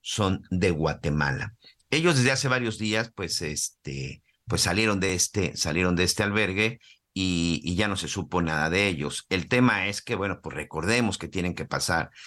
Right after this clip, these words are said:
ciertos días para que al final, pues, las autoridades, eh, pues, lo consideren como una desaparición.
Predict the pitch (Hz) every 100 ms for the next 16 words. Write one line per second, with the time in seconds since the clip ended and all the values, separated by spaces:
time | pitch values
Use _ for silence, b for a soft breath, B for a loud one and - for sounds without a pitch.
0 | B - 107 95 - 95 90 101 92 90
1 | - 80 76 - 78 73 107 98 92 98
2 | - 87 80 80 69 76 76 80 80 82
3 | - - B 120 - - 82 78 76 73
4 | 71 67 - 85 85 87 95 90 90 87
5 | - 85 85 85 87 85 76 73 78 -
6 | 73 71 - 76 69